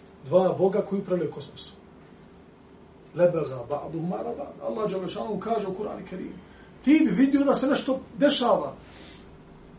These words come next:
neprirodno. I jedan hoće da izađe sunce u šest i petnaest, drugi hoće u šest i dvadeset.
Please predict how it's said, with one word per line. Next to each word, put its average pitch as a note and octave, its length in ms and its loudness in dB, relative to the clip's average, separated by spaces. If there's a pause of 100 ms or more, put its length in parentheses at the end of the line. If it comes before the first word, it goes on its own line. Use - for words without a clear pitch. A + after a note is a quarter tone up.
(160)
neprirodno. A3 600 6 (760)
I E3+ 60 -2
jedan B3 300 10
hoće A#3+ 300 8 (280)
da G#3 200 6 (160)
izađe G3+ 440 6
sunce F3 380 -4
u - 80 -2
šest G#3+ 280 0
i F3 80 -6
petnaest, D3+ 460 -10
drugi F#3 260 -2
hoće F3+ 280 -2 (200)
u - 20 -20
šest - 240 -4
i E3+ 80 -10
dvadeset. G#3 460 -2